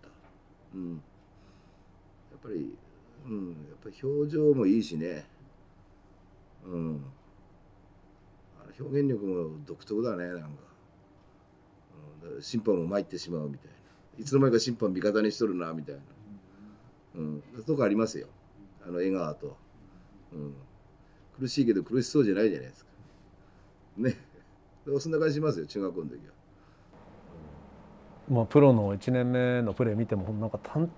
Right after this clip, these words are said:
Speaker 2: 々とプレーしてますけどね。ど-、そう見えましたか、やっぱり。
Speaker 1: 僕ね、その一回だけ、最初のだけ違って見させてもらって、「あ、こいつすごい」と思いましたもん。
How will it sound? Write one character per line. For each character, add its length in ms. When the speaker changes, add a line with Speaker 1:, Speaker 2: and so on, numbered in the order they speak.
Speaker 2:
々 160
と 100
プ 100
レ 100
ー 20
し 60
て 80
ま 120
す 100
け 80
ど 60
ね。 60
ど-、 220
そ 200
う 40
見 120
え 40
ま 100
し 60
た 80
か、 80
や 60
っ 40
ぱ 120
り。 80
Speaker 1:
僕 140
ね、 200
そ 180
の 100
一 220
回 120
だ 80
け、 60
最 180
初 140
の 100
だ 60
け 60
違 480
っ 20
て 120
見 120
さ 120
せ 60
て 60
も 60
ら 80
っ 40
て、 320
「あ、 60
こ 200
い 40
つ 100
す 160
ご 120
い」 80
と 60
思 140
い 40
ま 120
し 60
た 60
も 80
ん。 20